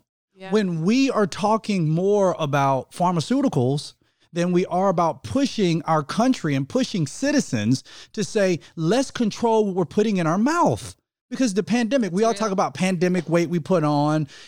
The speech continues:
Speaker 2: And, and I believe a lot of that began to affect our mental capacity as well, because our food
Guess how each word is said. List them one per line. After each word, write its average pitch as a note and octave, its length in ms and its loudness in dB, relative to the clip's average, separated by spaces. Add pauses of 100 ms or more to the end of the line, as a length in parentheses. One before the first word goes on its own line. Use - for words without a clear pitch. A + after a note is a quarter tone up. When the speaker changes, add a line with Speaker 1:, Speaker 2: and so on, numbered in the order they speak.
Speaker 2:
And, F#3+ 240 -4
and A3 120 2
I C#4+ 60 2
believe C4+ 340 0
a F3+ 80 0
lot F3+ 280 0
of A#3+ 60 -2
that F#3 140 0
began E3+ 340 0
to F#3+ 160 0
affect F#3+ 360 0
our E3+ 160 -2
mental G3 460 2
capacity C3 560 -2
as D3+ 100 0
well, B3 160 2
because E3+ 300 0
our D3 180 0
food F#3 560 2